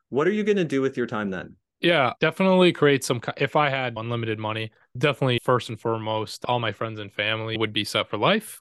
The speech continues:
Speaker 2: They probably wouldn't have to work ever again if they didn't want to. After that, it's taken care of. Definitely start some kind of foundation that helps people who are a little bit disenfranchised in the world. I see even in Boston, the homeless population, the, the,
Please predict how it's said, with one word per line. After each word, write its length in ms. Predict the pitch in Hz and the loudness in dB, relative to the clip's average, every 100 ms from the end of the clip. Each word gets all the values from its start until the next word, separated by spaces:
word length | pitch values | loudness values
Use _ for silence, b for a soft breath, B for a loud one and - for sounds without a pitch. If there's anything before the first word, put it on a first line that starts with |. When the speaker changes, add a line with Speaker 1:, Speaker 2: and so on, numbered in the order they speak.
| - | -4
Speaker 2:
They 100 | 110 | -2
probably 300 | - 107 107 | 2 0 0
wouldn't 200 | 107 104 | -4 -4
have 140 | 107 | -4
to 80 | 104 | -4
work 200 | 107 101 | -4 -2
ever 200 | 104 104 | -2 -2
again 260 | 104 123 123 | -2 -2 -2
if 80 | |
they 140 | - 104 | -4 -6
didn't 160 | 101 | -4
want 200 | 113 151 - | -2 0 2
to. 200 | 220 220 _ - | 2 0 _ -2
After 240 | 139 - 120 | -2 0 0
that, 280 | 151 160 | 0 -2
it's 140 | - - | -6 -6
taken 280 | 135 117 110 | -6 -6 -6
care 300 | 120 117 113 | -4 -2 -4
of. 140 | 110 | 0
Definitely 320 | 160 160 175 | 0 2 0
start 300 | - 156 143 | 2 0 0
some 160 | - 135 | -2 -2
kind 240 | 135 131 | 0 0
of 80 | 120 | 0
foundation 800 | 127 110 104 110 117 135 127 123 - | -2 -2 0 0 0 0 -2 -4 -6
that 180 | 107 95 | -6 -4
helps 480 | 110 107 - - - | -6 -6 -8 -14 -2
people 240 | 156 135 | 2 2
who 120 | 123 | 4
are 120 | 123 113 | 4 4
a 60 | |
little 160 | 113 110 | 4 2
bit 140 | 107 | 0
disenfranchised 880 | 113 - 104 - 107 104 117 110 110 | -2 -4 -6 -4 -4 -2 -2 -2 -2
in 60 | 110 | -4
the 80 | |
world. 320 | 107 113 127 131 | -2 0 2 0
I 80 | |
see 200 | 101 113 | -2 -6
even 240 | 107 104 101 | -6 -6 -8
in 140 | 101 | -4
Boston, 480 | 107 107 104 - 110 | 2 2 2 -4 -6
the 80 | 104 | -4
homeless 260 | 110 104 | -4 -4
population, 720 | - 107 110 107 107 - 123 113 | -2 -2 0 -2 -2 -6 -6 -4
the, 200 | 101 101 | -4 -4
the, 160 | 107 | -10